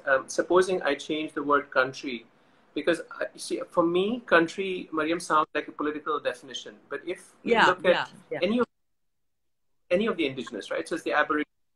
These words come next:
Speaker 1: the Eskimo, the Native Americans, the Mayans,
Speaker 2: Mm-hmm.
Speaker 1: they all have a connection to land, to
Speaker 2: Mm-hmm.
Speaker 1: earth.
Speaker 2: Mm-hmm.
Speaker 1: And whether they're tribal and nomadic, or they're people that stay put and they're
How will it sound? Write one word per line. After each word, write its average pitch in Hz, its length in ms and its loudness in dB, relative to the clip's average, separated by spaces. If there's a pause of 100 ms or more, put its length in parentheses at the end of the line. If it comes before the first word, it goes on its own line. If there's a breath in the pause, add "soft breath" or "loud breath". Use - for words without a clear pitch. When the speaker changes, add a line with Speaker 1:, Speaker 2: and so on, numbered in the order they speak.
Speaker 1:
the - 80 -4
Eskimo, 139 480 -4
the 135 80 -8
Native 127 220 -10
Americans, 127 580 -4
the 123 240 -2 (420 loud breath)
Mayans, 131 420 6
Speaker 2:
Mm-hmm. 185 100 -12 (460)
Speaker 1:
they 175 120 -2
all 202 320 0
have 160 500 -8
a - 180 -14
connection 156 540 -8 (120)
to 160 360 -6 (360)
land, 113 520 -6 (600)
to - 100 -6
Speaker 2:
Mm-hmm. - 380 -2
Speaker 1:
earth. - 280 0 (680)
Speaker 2:
Mm-hmm. 202 180 -4 (300)
Speaker 1:
And 147 200 2 (240)
whether 202 120 2
they're 196 120 2 (160)
tribal 156 540 2
and 127 120 -8
nomadic, 127 580 -4 (120)
or 135 180 0
they're 127 280 -4 (340)
people 147 280 -8
that 127 180 -4
stay 143 300 -6
put 143 380 -4
and 127 140 -4
they're 123 240 -4